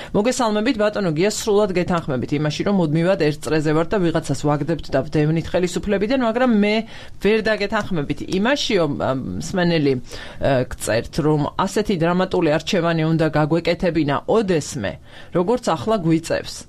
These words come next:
შეგახსენებთ ჩვენს ისტორიულ კურსს, ეხება საქმე ახლა და რუსეთის გუბერნიად გადაქცევა გვემუქრება. ბატონი ზურა, ჩვენი მსმენელი მოდმივე, ა, გწერთ ამას. ა, ე,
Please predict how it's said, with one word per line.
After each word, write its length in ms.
შეგახსენებთ 680
ჩვენს 320
ისტორიულ 480
კურსს, 320
ეხება 320
საქმე 320
ახლა 320
და 80
რუსეთის 480
გუბერნიად 560
გადაქცევა 640
გვემუქრება. 640
ბატონი 400
ზურა, 320
ჩვენი 320
მსმენელი 540
მოდმივე, 340
ა, 720
გწერთ 400
ამას. 280
ა, 320
ე, 140